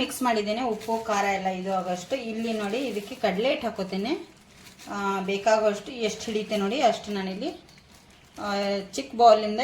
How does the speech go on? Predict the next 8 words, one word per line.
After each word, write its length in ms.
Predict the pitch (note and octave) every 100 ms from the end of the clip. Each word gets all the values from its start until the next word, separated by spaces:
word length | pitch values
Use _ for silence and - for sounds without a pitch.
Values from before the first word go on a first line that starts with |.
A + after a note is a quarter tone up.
| D4
ಎರಡು 180 | A3 G#3 G3+
ಬೌಲ್ನಷ್ಟು 460 | G3 G3 F#3 - C4+
ಕಡಲೆ 200 | A3 F#3 A3+
ಹಿಟ್ಟು 120 | A3+
ಹಾಕಿದ್ದೀನಿ. 440 | F#3+ F#3+ F3+ G3+ F4 - - - - - - -
ಈಗ 100 | D4 C#4+ B3+
ಇದಕ್ಕೆ 320 | A3 A3 C#4 G4+ G4 - - - -
ಸ್ವಲ್ಪ 260 | G#3+ G#3